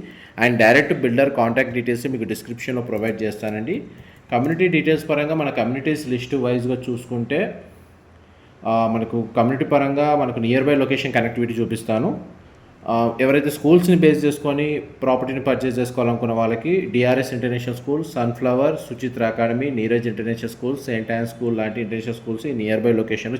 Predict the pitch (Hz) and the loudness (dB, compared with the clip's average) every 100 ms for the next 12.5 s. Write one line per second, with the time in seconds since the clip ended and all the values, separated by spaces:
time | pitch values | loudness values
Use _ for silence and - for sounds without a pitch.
0 | - 92 107 110 104 104 104 151 254 - | 0 2 2 0 -2 -2 -2 -2 -4 -12
1 | - - - 110 107 120 147 151 139 135 | -18 -20 -4 -2 0 2 2 2 2 2
2 | 139 139 120 123 120 120 - - 90 104 | 2 2 4 4 2 -2 -8 -6 -2 -2
3 | - 135 123 117 - - 120 110 104 110 | 0 0 0 -2 -4 -6 -6 -4 -2 0
4 | 110 101 104 - 90 - - - - - | -2 -2 -4 -4 -6 -6 -16 -20 -20 -8
5 | 123 120 123 123 135 139 143 131 127 131 | -2 0 4 6 6 2 2 2 2 0
6 | 113 117 120 120 120 117 - - - - | 2 4 4 4 2 0 -6 -18 -20 -6
7 | 110 113 110 - 120 127 127 107 113 110 | -2 -2 -2 -4 -2 -2 0 0 0 -2
8 | 104 107 110 107 107 101 - 113 - 135 | -2 0 0 -2 -4 -8 -6 -6 -4 -8
9 | 120 98 101 113 107 110 104 123 - 113 | -4 0 2 2 2 0 -2 -2 -4 -4
10 | 107 113 107 107 - 107 98 92 87 117 | -4 -4 -4 -4 -10 -8 -6 -6 -6 -4
11 | 117 117 110 117 113 104 104 110 110 110 | -2 0 -2 0 -2 -2 -2 0 0 -2
12 | 104 101 104 101 175 | -2 0 -2 -2 -4